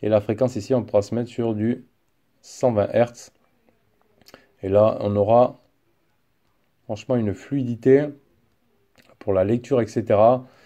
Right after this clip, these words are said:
qui va être juste, juste top. On verra ça après lors du test. Sinon, on retrouve quoi ici sur la page de gauche ? On retrouve Breno. Après, on sera sur la version donc, de, euh,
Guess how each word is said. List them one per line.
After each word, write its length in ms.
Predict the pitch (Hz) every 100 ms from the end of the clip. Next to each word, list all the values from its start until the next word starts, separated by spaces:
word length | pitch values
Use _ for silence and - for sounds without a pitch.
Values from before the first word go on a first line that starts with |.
| _ _
qui 100 | 104
va 100 | 110
être 100 | 107
juste, 380 | 123 135 113 101
juste 360 | 120 131 113
top. 200 | 117 135
On 60 | 120
verra 240 | 104 101
ça 180 | 104 127
après 220 | 113 -
lors 180 | 113 107
du 120 | 104
test. 340 | 101 135 135 160 156 - - - - - _ _ _ _ _ _
Sinon, 280 | - 147 147
on 40 |
retrouve 320 | 135 135 139 -
quoi 140 | 147
ici 180 | 131 143
sur 140 | 135
la 80 | 123
page 180 | 123 123
de 80 | 120
gauche ? 260 | 127 127
On 80 | 113
retrouve 300 | 107 107 113
Breno. 640 | 107 110 117 131 143 151 151
Après, 260 | 127 -
on 40 | 127
sera 280 | - 127
sur 160 | 127 131
la 120 | 117
version 420 | 113 110 - 139
donc, 240 | 123 117 107
de, 80 | 107
euh, 640 | 101 98 92 92 87 85